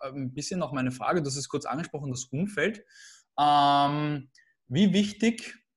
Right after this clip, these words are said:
ist für dich das Umfeld bis dato gewesen? Äh, und allgemein, wie wichtig ist für dich, wenn, wenn man jetzt etwas Neues starten will,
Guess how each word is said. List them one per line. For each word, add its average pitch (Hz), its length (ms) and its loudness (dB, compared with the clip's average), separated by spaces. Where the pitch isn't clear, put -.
ist 143 200 -2
für 147 160 -2
dich 147 640 -2
das 139 200 -6
Umfeld 196 500 0
bis 127 220 -4
dato 120 320 -6
gewesen? 123 760 -4
Äh, 151 60 -4
und 147 760 2
allgemein, 131 560 2
wie 151 160 -2
wichtig 156 320 -4
ist 147 140 -4
für 131 160 -6
dich, 143 420 -2
wenn, 135 280 0
wenn 135 140 0
man 135 120 -2
jetzt 131 220 -6
etwas 131 300 -6
Neues 131 340 0
starten 165 600 -2
will, 170 300 2